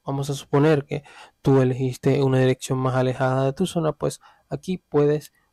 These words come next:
buscar la dirección o la sucursal de FedEx más cercana a ti para que la puedas colocar. Eliges una y, bueno, aquí ya esto sería para confirmar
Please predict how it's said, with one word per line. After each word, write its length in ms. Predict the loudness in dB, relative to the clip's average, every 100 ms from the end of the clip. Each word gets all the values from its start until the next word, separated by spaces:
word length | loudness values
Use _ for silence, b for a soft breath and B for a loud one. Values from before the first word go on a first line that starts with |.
| _
buscar 480 | -6 -6 -4 -4 -2
la 340 | -2 -2 -4 _ _ -6
dirección 600 | -4 -4 -2 0 0 -2 _
o 180 | -2 2
la 380 | 2 2 0 -6 b b
sucursal 640 | -8 -6 -4 -4 -2 0
de 140 | 0 -2
FedEx 560 | -2 0 0 -4 -10 b b b
más 200 | -4 -4
cercana 760 | -2 -4 -4 -2 0 0 -2 -4 _
a 140 | -4
ti 260 | -4 -2 -4 -4 -4
para 200 | -2 0
que 140 | 0
la 120 | 0
puedas 360 | 0 -4 -4 -8
colocar. 460 | -8 -8 -10 -16 -20 _
Eliges 400 | 0 0 0 -2
una 260 | 0 0 -2 0
y, 300 | 2 2 -2
bueno, 240 | -4 -2
aquí 320 | -2 0 0 2
ya 180 | 2
esto 220 | 0 -2 -6
sería 540 | -2 -2 -2 -2 -2
para 260 | -2 -2 -2
confirmar 720 | -4 -4 -2 -2 0 0 0